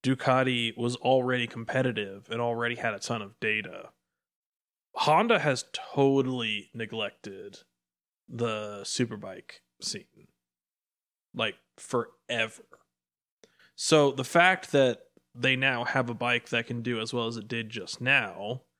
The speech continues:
I mean, how many experts are there for setting up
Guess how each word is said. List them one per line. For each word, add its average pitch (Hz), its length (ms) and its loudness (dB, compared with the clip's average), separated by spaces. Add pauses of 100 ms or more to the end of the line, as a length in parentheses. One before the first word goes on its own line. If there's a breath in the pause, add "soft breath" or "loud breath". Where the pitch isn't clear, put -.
(280 loud breath)
I 131 60 -6
mean, 151 200 4
how 185 180 2
many 180 400 -2 (180)
experts 131 560 0
are 117 180 0
there 107 300 -2
for 110 220 -10
setting 120 520 0
up 107 300 -6